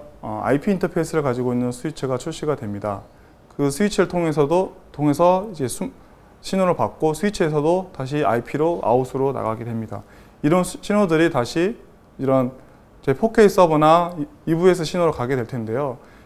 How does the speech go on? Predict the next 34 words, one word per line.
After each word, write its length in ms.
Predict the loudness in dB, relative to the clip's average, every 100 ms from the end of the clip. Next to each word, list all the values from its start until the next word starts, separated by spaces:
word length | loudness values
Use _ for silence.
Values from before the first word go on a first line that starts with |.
| -12 4
이런 200 | 4 6
장비들이 540 | 2 2 4 4 2
현재 220 | 0 -2
기존에 320 | 0 2 2 2
있는 160 | 2
장비를 340 | 0 0 2 2
가지고 460 | 0 0 -4 -6 -14 -20 -20 2
활용해서 480 | 6 6 6 4 2
사용할 360 | 0 2 2 2
경우에 540 | 0 0 0 -2 -4 -14 -20 -20 -20 -20 -8
이렇게 140 | 0 2
컨버터를 600 | 6 8 8 6 4 4
통해서 580 | 0 2 4 2 0 -14 -20 -8
다시 200 | 0 0
아이피로 320 | 0 0 -2
전송하고 640 | -2 -2 -4 -2 -4 -6 -16 -14
받고 320 | -14 -14 -20 -10
주고받을 420 | -4 0 0 0 -4
수 140 | -6
있게끔 340 | -8 -6 -8
구성할 380 | -6 -4 -4 -2
거고요. 420 | -2 -2 -4 -6 -10 -20 -20 -20 -20 -4
그리고 220 | 0 4
또 120 | 8
다른 340 | 8 8 6 4
에이치디 400 | 4 4 2 2
신호들도 720 | 2 0 2 2 4 2 2
다 400 | -2 0 0 -2 -6
이제 120 | -6
스물네 420 | 0 2 2 4
개에 200 | 4 4
해당하는 380 | 2 0 0 0
에이치디 260 | 0 -2
신호들도 640 | -2 -2 0 0 2 0